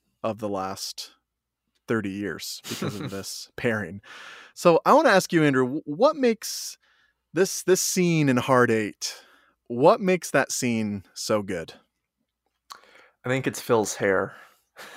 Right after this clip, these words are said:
Speaker 2: <laughs> I, I, I don't know if the filming dates were, like, in ninety-four or ninety-five, but I, like, need to know why his hair was like that when he got
Speaker 1: Well,
Speaker 2: there.
Speaker 1: yeah, well, you know, I think
Speaker 2: It's not extensions,
Speaker 1: this
Speaker 2: is it?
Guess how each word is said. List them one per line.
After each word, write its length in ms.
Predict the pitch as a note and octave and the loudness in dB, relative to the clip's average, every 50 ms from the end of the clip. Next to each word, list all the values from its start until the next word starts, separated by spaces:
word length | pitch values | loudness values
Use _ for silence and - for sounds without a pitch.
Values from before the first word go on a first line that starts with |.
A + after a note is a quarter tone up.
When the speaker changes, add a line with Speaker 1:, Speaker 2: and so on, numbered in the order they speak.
| - | 4
Speaker 2:
<laughs> 0 | |
I, 1200 | - - - - D#3+ C#3+ - - - - - G#3+ - - - B3 - - G#4+ - - - G#4 - - - - | 4 4 4 4 0 -2 -2 -4 -8 2 2 2 4 4 0 0 2 2 0 2 4 4 6 6 6 8 8
I, 120 | C3+ C#3 - - | 8 8 10 10
I 80 | B2+ | 10
don't 160 | C3 C#3 C#3 C3+ | 10 10 10 10
know 240 | C3 C3 C3 B2+ | 10 10 10 10
if 200 | A#2+ A#2 - - | 8 6 4 0
the 100 | - C3 | 0 0
filming 440 | - - - B2 A2 A2 A#2 A#2 A#2+ | 2 6 6 6 6 6 2 2 4
dates 360 | A#2+ A#2+ B2 B2+ - - - | 6 6 6 6 4 0 2
were, 80 | B2 A2+ | 6 6
like, 180 | G#2 F#2+ - A2+ | 6 6 6 4
in 80 | A2 | 4
ninety-four 720 | G#2+ G#2+ G#2+ G2+ G#2+ G#2 - G#2+ G#2 G#2 G#2 G#2 G#2 G#2 G#2+ | 4 4 4 2 0 -2 0 2 4 6 8 8 8 8 8
or 60 | A2 | 6
ninety-five, 720 | G#2+ G#2 G#2+ G#2 G#2+ G#2 - - F#2+ G2+ G2+ A2 - - - | 6 4 4 4 2 2 4 4 6 6 4 2 0 2 2
but 200 | G#2+ G2+ F#2+ - - | 4 4 4 4 4
I, 80 | G#2+ A2 | 4 6
like, 280 | A#2 B2 B2 - - | 6 4 2 2 -4
need 260 | A#2 A2 A2 A2+ A2 G#2 | -6 -4 -2 -2 -2 -2
to 60 | A2+ | -2
know 300 | G2+ F#2+ F#2 F#2 F#2 F#2 | -2 0 0 2 2 2
why 320 | F#2+ F#2+ F2+ F2 F#2+ G2+ G#2 | 2 2 2 2 4 2 2
his 240 | - F#2+ G2 - | 2 0 0 0
hair 240 | - - F#2+ F2+ - | 2 2 4 4 4
was 240 | G1+ G1+ - - - | 2 0 -2 0 0
like 200 | - G#1 - - | -2 -2 0 0
that 260 | - - - - - - - - _ _ - - _ - _ _ _ _ _ _ - | 2 2 2 2 0 -6 -12 -18 _ _ -20 -20 _ -20 _ _ _ _ _ _ 4
when 120 | C3 C3+ B2 | 4 6 6
he 120 | A#2+ B2 | 6 8
got 260 | B2 A#2 G#2+ C#3 - | 10 10 10 10 8
Speaker 1:
Well, 100 | A#3+ C4 | 6 4
Speaker 2:
there. 260 | - - E2+ - - - - _ _ - | 4 2 -2 -6 -8 -12 -18 _ _ 2
Speaker 1:
yeah, 420 | G3+ F#3 G3+ A3 A#3+ B3 A3 F3 | 8 10 10 10 10 10 8 8
well, 180 | C#3+ F3 G#3 - - | 8 6 4 2 4
you 120 | F3 F3+ | 4 4
know, 120 | G#3 A#3+ | 4 6
I 120 | F#3+ F#3 E3+ | 6 4 2
think 220 | - - F#4+ F#4+ - | 4 2 0 0 2
Speaker 2:
It's 80 | - - | 4 6
not 80 | F3 - | 6 6
extensions, 560 | - - - - C3+ B2+ - A#2 G#2+ G#2+ F#2 | 6 6 6 6 6 6 4 2 2 2 2
Speaker 1:
this 120 | A2 A2 | 2 6
Speaker 2:
is 0 | |
it? 200 | C3 D3+ E3+ - | 6 6 4 4